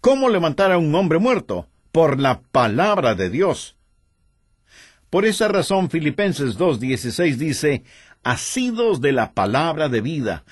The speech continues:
Así que, en primer lugar, debo experimentar la vida en Cristo. En segundo lugar, debo ejercitar la libertad por medio de Cristo.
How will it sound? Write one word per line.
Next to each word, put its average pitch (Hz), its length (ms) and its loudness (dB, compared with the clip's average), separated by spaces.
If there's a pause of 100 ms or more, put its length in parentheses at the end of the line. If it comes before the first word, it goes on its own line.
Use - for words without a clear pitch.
(240)
Así 185 300 -2
que, 160 180 0
en 139 140 0
primer 139 360 0
lugar, 214 380 2 (200)
debo 160 300 2
experimentar 127 760 0 (240)
la 117 240 2
vida 117 240 -2
en 98 80 -4
Cristo. 87 480 -10 (1160)
En 175 200 4
segundo 240 420 0
lugar, 160 400 2 (300)
debo 190 280 4
ejercitar 156 640 0
la 135 140 4
libertad 127 680 0
por 139 260 2
medio 160 400 0
de 110 120 -2
Cristo. 131 460 -6